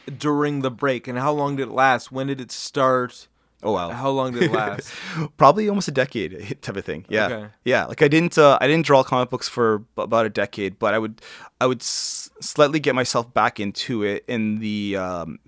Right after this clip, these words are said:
Speaker 2: through, um, doing, um, commissioned work th-, with, um, with bands.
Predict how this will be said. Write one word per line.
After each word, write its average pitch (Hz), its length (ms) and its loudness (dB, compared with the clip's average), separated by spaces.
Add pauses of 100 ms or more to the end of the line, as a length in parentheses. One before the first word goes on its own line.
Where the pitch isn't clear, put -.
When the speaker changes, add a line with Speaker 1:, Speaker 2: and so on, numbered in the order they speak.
Speaker 2:
through, 117 380 -2
um, 92 280 -4 (720)
doing, 127 440 2
um, 101 340 0
commissioned 123 440 -2
work 117 240 -4
th-, - 160 -20
with, 113 320 -4
um, 92 420 -4 (520)
with 120 180 -4
bands. 110 540 -2